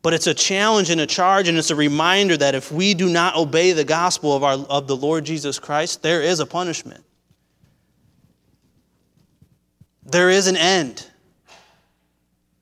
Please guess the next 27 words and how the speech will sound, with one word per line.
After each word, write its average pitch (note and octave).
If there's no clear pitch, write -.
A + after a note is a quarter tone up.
And C#3+
it D3+
is D3+
important D#3
that D3
we C#3
know E3+
where E3
we E3
stand D#3
before C#3
God C3+
the B2+
Creator. A#2
It D3+
is D#3+
important F3+
that D#3+
we E3+
know F3+
who G3+
God D#3+
is C#3
that C3+
created C3+
all C3
this. A#2+